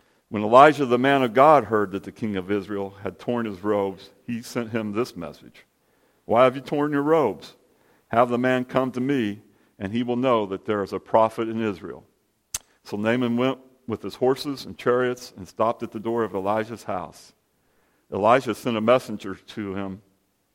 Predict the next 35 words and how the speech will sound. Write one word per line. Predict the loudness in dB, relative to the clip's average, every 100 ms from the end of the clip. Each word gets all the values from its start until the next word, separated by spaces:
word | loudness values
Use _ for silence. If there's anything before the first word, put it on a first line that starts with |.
| _ _ _ _ _
to, | -6
uh, | -6
sent | -4 -6
a | 0
messenger | 0 0 -6 -12
to | -14 -4
say | -2 0
to | -2
him, | -8 -12 -16 _ _ _ _ _ _ _ _
"Go | 0
wash | 6 6 4
yourself | -2 0 0 0
seven | 2 0 0
times | -4 -4 -2 -4
in | -6
the | -8
Jordan, | 0 2 2 -2 -10 -14 _
and | -10 -8
your | -10
flesh | 2 4 4 0 -16
will | -12 -8
be | -6
restored, | -8 -8 -4 0 0 0 -2 -10 -8
and | -8
you | -8
will | -8
be | -10
cleansed." | -6 -4 -4 -8 -14 -20 _ _ _ _ _ _ _ _ _ _ _
But | -2
Naaman | 0 2 2 0
went | 0 2
away | 2 4
angry | 2 0 -4 -8 -10 _ -14
and | -14
said, | -8 -8 -8 -10